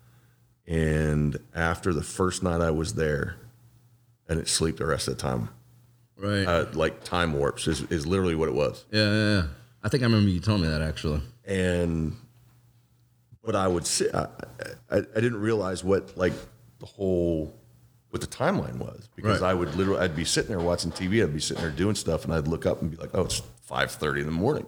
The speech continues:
Speaker 2: Yeah. It, it just
Speaker 1: You know? And so, yeah, so it wasn't, it wasn't there. Um,
Speaker 2: But at the time, you didn't really even comprehend that, right? You were just
Speaker 1: Mm-hmm.
Speaker 2: kinda like,
Speaker 1: Nope.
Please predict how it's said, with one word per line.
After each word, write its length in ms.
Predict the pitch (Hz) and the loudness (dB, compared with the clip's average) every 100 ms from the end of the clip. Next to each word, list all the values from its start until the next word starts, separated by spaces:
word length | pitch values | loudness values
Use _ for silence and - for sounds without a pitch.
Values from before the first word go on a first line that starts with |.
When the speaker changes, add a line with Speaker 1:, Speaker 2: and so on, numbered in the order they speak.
| - | 0
Speaker 2:
Yeah. 640 | 101 104 110 123 135 123 76 - - - - _ _ _ _ _ _ - | 4 4 4 2 4 4 2 -2 -18 -20 -20 _ _ _ _ _ _ -12
It, 160 | 92 | -4
it 140 | - 90 | 0 4
just 300 | 92 - - - - _ | 4 2 -2 -10 -18 _
Speaker 1:
You 100 | 95 | -4
know? 380 | 76 71 90 107 - - _ | 0 0 0 -2 -6 -20 _
And 260 | 87 87 78 | 0 2 0
so, 140 | 101 | -2
yeah, 320 | 90 104 73 | 2 2 0
so 180 | - 92 | -2 -2
it 60 | 71 | 2
wasn't, 260 | 90 82 | 2 2
it 60 | 85 | 0
wasn't 260 | 82 73 | 2 2
there. 200 | 85 76 - - - - - _ | 0 0 -6 -18 -20 -20 -20 _
Um, 460 | 117 120 113 107 101 - - - - _ _ _ _ _ _ _ _ _ _ _ _ _ _ _ _ _ _ _ _ | -4 0 0 0 -4 -12 -20 -20 -20 _ _ _ _ _ _ _ _ _ _ _ _ _ _ _ _ _ _ _ _
Speaker 2:
But 120 | 135 | 0
at 40 | 117 | 0
the 60 | |
time, 260 | 113 180 143 | 4 4 6
you 140 | 131 | 6
didn't 180 | 143 - | 4 4
really 220 | 113 113 | 4 6
even 540 | 110 101 98 92 85 - - | 6 6 4 4 2 0 -8
comprehend 600 | - 110 - 71 110 95 | 0 2 2 4 6 6
that, 200 | 98 92 | 4 4
right? 220 | 80 87 87 | 2 0 2
You 100 | 95 | 2
were 40 | |
just 140 | 90 | 4
Speaker 1:
Mm-hmm. 160 | 87 92 | 4 6
Speaker 2:
kinda 80 | 92 | 6
like, 300 | 87 85 - | 6 4 4
Speaker 1:
Nope. 180 | 110 | 2